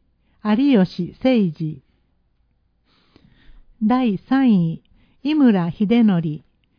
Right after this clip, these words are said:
富高吉之丞、上原忠宏。女子ダブルス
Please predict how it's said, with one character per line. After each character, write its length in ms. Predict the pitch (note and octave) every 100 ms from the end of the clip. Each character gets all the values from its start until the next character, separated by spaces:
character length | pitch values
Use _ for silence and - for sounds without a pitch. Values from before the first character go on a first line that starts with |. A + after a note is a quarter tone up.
| _ -
富 280 | A#3+ C#4+ -
高 380 | A3+ G3+ F3+
吉 360 | - G3 - B3
之 200 | B3 A#3
丞、 440 | G3 E3+ D#3 D#3 _ _ _ _ -
上 240 | A#3 D4+
原 400 | B3 G3+ F#3 D#3+ -
忠 280 | G3 G3+ A#3+
宏。 360 | - D#3+ D3+ D3+ _ _ _ _ _ _ _ _ _
女 160 | A3 D4
子 240 | - G3+
ダ 160 | F#3+ B3+
ブ 140 | B3
ル 140 | F#3+ E3+
ス 340 | - D#3 D#3